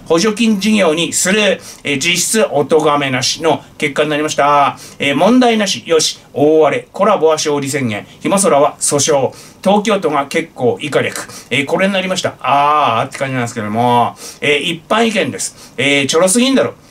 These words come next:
不当会計が事実認定されたな。苦しい言い訳だな。領収書出さないって。えー、返金が発生しないように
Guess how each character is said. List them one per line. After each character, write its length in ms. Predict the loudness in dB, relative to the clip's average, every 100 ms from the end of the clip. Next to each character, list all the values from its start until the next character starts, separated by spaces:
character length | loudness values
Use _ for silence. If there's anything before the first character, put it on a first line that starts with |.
| -18
不 140 | -2
当 240 | 2 2 2
会 220 | -2 -2
計 180 | -4 -4
が 120 | -4
事 140 | -2
実 240 | -4 -2 -2
認 160 | -4
定 100 | -2
さ 120 | -2
れ 80 | -2
た 100 | -2
な。 160 | -4 -4 -14 -14
苦 240 | -8 -4 -2
し 180 | -2 -2
い 40 |
言 40 | -2
い 20 |
訳 200 | -2 0
だ 120 | 0 0
な。 260 | -2 -4 -10 -18 -2
領 160 | 0
収 160 | 2 0
書 160 | 0 0
出 160 | 0
さ 140 | 0 0
な 100 | 0
い 40 |
っ 40 |
て。 140 | -4 -16 -20 -16 -6
え 60 | -2 0 0
ー、 20 |
返 260 | 0 0 2
金 200 | 2 2
が 100 | 0
発 180 | -2
生 100 | -2
し 120 | -2 -2
な 80 |
い 20 | -2
よ 60 |
う 20 | -2
に 200 | -4